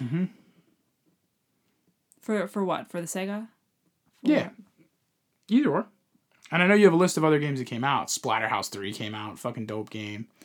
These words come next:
Speaker 1: I love that game.
Speaker 2: I don't know what that is.
Speaker 1: It's, that's like a side-scrolling beat-up game where you're, like, walk around as a guy, and he's, like, he's got a, a hockey mask, so he looks like Jason. So you, it's kinda like you're Jason Voorhees and you're beating demons.
Speaker 2: That's what I would get for you.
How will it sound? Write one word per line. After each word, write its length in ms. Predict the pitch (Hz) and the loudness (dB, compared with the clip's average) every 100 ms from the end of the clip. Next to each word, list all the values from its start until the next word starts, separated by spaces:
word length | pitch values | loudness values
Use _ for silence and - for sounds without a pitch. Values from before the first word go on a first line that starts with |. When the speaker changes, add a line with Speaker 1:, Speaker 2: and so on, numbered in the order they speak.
| _ _ - | _ _ -14
Speaker 1:
I 60 | |
love 220 | 104 95 | -10 -10
that 200 | 92 90 | -8 -8
game. 140 | - 208 | -8 -8
Speaker 2:
I 40 | |
don't 160 | 269 233 | -6 -6
know 60 | 196 | -6
what 140 | 185 | -8
that 160 | 180 175 | -12 -14
is. 440 | 180 180 185 - | -14 -16 -18 -10
Speaker 1:
It's, 120 | 139 - | -10 -6
that's 240 | 139 143 | -6 -2
like 140 | 170 | -2
a 40 | 110 | -2
side-scrolling 640 | - 117 117 135 117 104 | -4 -6 -6 -6 -6 -6
beat-up 360 | 92 98 113 127 | -8 -8 -10 -6
game 300 | 120 117 120 | -6 -4 -6
where 120 | 92 | -8
you're, 160 | 92 92 | -10 -10
like, 300 | 92 87 - | -10 -10 -8
walk 240 | 92 92 | -8 -8
around 380 | 98 95 92 95 | -8 -6 -6 -8
as 160 | 87 90 | -10 -10
a 40 | |
guy, 460 | 87 87 87 90 - - | -4 -2 -2 -4 -12 -14
and 100 | 90 | -12
he's, 160 | 87 | -8
like, 220 | 90 82 _ - - - - - - - - - _ | -10 -10 _ -20 -20 -20 -20 -20 -20 -20 -20 -20 _
he's 180 | - 151 | -8 0
got 140 | 185 135 | 2 2
a, 220 | 110 101 | -2 -8
a 180 | 101 104 | -8 -2
hockey 340 | 127 123 127 | -2 -2 -2
mask, 260 | 120 123 - | -2 -4 -2
so 80 | 156 | 0
he 80 | 170 | 4
looks 220 | 220 - | 2 2
like 160 | 127 | -2
Jason. 480 | 98 98 - 143 143 | -2 -6 -4 -6 -6
So 160 | - 151 | -2 0
you, 180 | 160 185 | 0 -2
it's 140 | 170 | -8
kinda 300 | - 226 220 | 0 2 2
like 180 | 185 - | 2 0
you're 100 | 139 | -2
Jason 360 | 131 127 120 107 | -2 -6 -6 -6
Voorhees 420 | 110 123 127 127 | -6 -4 -4 -6
and 140 | 107 | -10
you're 100 | 101 | -10
beating 300 | 101 95 92 | -10 -10 -10
demons. 500 | 87 87 196 220 - - | -10 -10 -10 -12 -10 0
Speaker 2:
That's 240 | 208 185 | 0 0
what 60 | 156 | -4
I 80 | 151 | -6
would 80 | 160 | -8
get 160 | - | -12
for 100 | - | -14
you. 240 | 104 185 | -14 -14